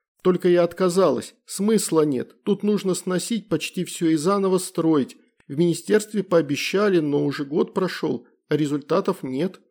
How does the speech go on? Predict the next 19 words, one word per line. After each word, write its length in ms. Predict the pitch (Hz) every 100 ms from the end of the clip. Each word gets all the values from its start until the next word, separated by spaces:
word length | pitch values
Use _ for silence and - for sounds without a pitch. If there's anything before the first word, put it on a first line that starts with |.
| _ _ _ _ _ _ _ -
«Построим 580 | 160 - 170 196 202
вам 220 | 175 160 151
новое 320 | 165 160 147
здание», 640 | 113 120 110 107 110 113 _ -
пообещал 540 | 131 123 - 135 123
я. 320 | 117 107 110 _ _ _
«Как 200 | - 147
раз 280 | 190 208 -
вроде 360 | 151 175 170 143
и 160 | 135
рабочие 560 | 127 135 117 180 - 185
освободились. 720 | - 165 160 156 147 143 - _ _
Юрий 380 | - 131 208 185
Андреевич, 600 | 170 151 135 117 107 -
вы 120 | 147
все 200 | 135 -
поняли?» 480 | 208 156 117 104 - - _ -
«Так 240 | - -
точно», 640 | - 170 196 - 190 180